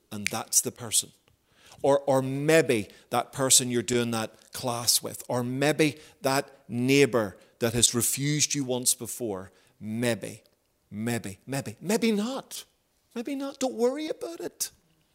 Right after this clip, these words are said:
Just shine. Come on. Just shine. Just shine. Here's the last thought, and I'm done. Is that okay? Am I,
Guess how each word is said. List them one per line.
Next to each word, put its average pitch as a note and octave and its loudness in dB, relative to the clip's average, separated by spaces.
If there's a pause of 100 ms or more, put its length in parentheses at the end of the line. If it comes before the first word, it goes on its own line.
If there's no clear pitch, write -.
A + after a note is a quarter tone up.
(540)
Just - 6
shine. G3 -4 (1900)
Come G3 -2
on. F#3+ -2 (420)
Just A#3+ 8
shine. G#3+ 4 (840)
Just - 6
shine. C#3 -2
Here's E3+ 8
the E3+ 6
last C#3+ 8
thought, D#3 6
and D3 -2
I'm C#3+ -2
done. F3+ 2 (1000)
Is C3+ 2
that F3 4
okay? F3+ -2 (120)
Am E3+ -8
I, F3 -6